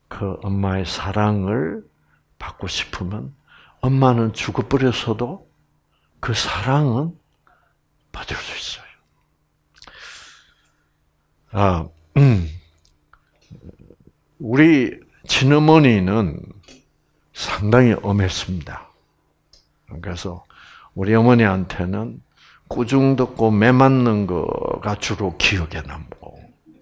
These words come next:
어, 어. 우리 어머니가 이렇게 자상하게 사랑해 준 거는 그렇게 별로 기억이 없어요. 우리 어머니는 굉장히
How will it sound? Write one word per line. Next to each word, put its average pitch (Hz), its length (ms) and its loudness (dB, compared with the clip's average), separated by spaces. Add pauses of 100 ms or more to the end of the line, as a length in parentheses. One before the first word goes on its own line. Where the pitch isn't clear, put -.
(140)
어, 78 240 -12 (880)
어. 76 260 -10 (840)
우리 110 180 -2
어머니가 113 680 4
이렇게 98 320 -8
자상하게 131 1300 -4 (360)
사랑해 117 600 -2
준 120 260 0
거는 101 420 -4 (640)
그렇게 - 280 -8
별로 - 320 -10
기억이 - 340 -8
없어요. - 260 -12
우리 101 140 -2
어머니는 110 640 2
굉장히 107 1000 0